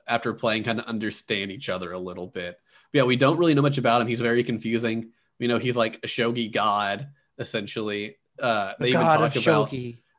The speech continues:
Speaker 1: the chairman constantly says he's glad he played when he did, because if he were to play now, it would be very disheartening knowing that you're probably never going to beat him. Like, that's just how good he is. So it talked about, I think he's one of the longest running Meijins just because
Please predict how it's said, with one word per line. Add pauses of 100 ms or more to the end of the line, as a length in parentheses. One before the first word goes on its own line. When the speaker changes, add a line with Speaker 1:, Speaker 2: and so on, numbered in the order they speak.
Speaker 1:
the
chairman
constantly
says
he's
glad (440)
he
played
when
he
did,
because
if
he
were
to
play
now,
it
would
be
very
disheartening
knowing
that
you're
probably
never
going
to
beat
him. (300)
Like,
that's
just
how
good
he
is. (640)
So
it
talked
about,
I
think
he's
one
of
the
longest
running
Meijins
just
because